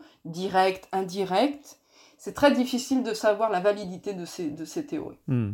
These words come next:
Speaker 2: Euh, juste pour le préciser, le mur de Planck, donc, c'est nommé d'après le, le physicien allemand Max Planck, hein, euh, du début du, du vingtième siècle. Euh, et avec le mur de Planck vont des, des valeurs de Planck. On, on parle de la longueur de Planck, qui est la longueur minimale aussi ju-, jusqu'à laquelle on peut aller, qui est dix puissance moins trente-cinq mètres,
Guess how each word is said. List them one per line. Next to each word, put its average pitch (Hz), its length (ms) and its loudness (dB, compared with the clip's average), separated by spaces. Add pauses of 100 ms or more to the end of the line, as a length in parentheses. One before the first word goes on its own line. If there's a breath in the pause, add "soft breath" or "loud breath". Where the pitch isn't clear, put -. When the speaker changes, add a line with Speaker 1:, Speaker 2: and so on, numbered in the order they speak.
(680 soft breath)
Speaker 2:
Euh, 113 80 2
juste 151 160 4
pour 156 100 6
le 143 60 8
préciser, 151 400 4
le 143 60 6
mur 135 120 6
de 127 80 4
Planck, 135 220 2
donc, 123 120 2
c'est - 120 0
nommé 120 200 4
d'après 110 280 0
le, 110 140 0
le 101 100 -2
physicien 117 440 -4
allemand 117 260 2
Max 113 200 -2
Planck, 123 300 0
hein, 110 340 -2
euh, 92 180 -6
du 101 280 -6
début 104 260 -2
du, 101 180 -4
du 98 120 -6
vingtième 101 260 -4
siècle. 143 300 -6 (480 soft breath)
Euh, 110 580 0 (200)
et 135 100 8
avec 143 180 6
le 151 80 6
mur 143 140 6
de 135 80 8
Planck 156 300 4
vont 127 140 2
des, 123 200 4
des 117 160 2
valeurs 135 340 4
de 123 80 2
Planck. 170 320 0
On, 123 80 0
on 110 160 -4
parle 135 220 2
de 120 60 4
la 110 100 4
longueur 135 400 4
de 131 100 4
Planck, 143 300 2 (120)
qui - 180 -2
est - 20 2
la 120 80 2
longueur 127 320 2
minimale 135 380 4
aussi 117 440 -2
ju-, 104 160 -2
jusqu'à 107 220 -6
laquelle 117 220 -2
on 117 60 0
peut 117 140 -2
aller, 143 160 0
qui - 220 -6
est 110 40 2
dix 139 220 -4
puissance - 400 -2
moins 139 140 2
trente-cinq 135 500 -2
mètres, - 320 -4